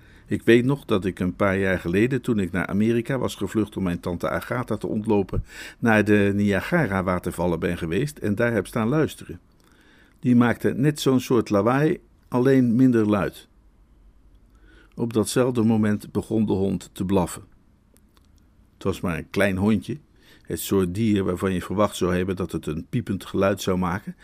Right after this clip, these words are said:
zoiets als een griffel op een lei, maar nee, het produceerde een machtig geblaf. Het had zich in een hoek teruggetrokken en zich ruggelings met uitpuilende ogen tegen de muur gedrukt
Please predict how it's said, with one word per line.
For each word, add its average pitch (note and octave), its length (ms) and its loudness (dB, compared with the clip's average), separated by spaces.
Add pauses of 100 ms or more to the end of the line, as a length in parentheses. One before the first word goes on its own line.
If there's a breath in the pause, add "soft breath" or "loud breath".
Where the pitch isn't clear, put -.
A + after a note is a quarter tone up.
(220 loud breath)
zoiets F2 340 -6
als E2+ 120 -6
een F2 100 -2
griffel F#2 400 -2
op F2 120 -2
een F2 140 -2
lei, F2 340 -2
maar G#2 220 -2
nee, A#2+ 360 -2 (380 soft breath)
het G#2+ 240 -4
produceerde F#2+ 600 0
een E2+ 200 -2
machtig G#2+ 400 -2
geblaf. F#2+ 580 -2 (540 soft breath)
Het - 180 -6
had A2+ 200 2
zich - 200 -2
in G#2 100 0
een F#2 100 0
hoek A2+ 300 -2
teruggetrokken A#2 800 -2
en F2 140 -6
zich E2+ 220 -8 (200 soft breath)
ruggelings G#2+ 600 0
met F2 240 -6
uitpuilende G2 720 -2
ogen F2+ 340 -2
tegen F2+ 240 -4
de F#2 80 -2
muur B2+ 220 0
gedrukt G#2+ 460 -2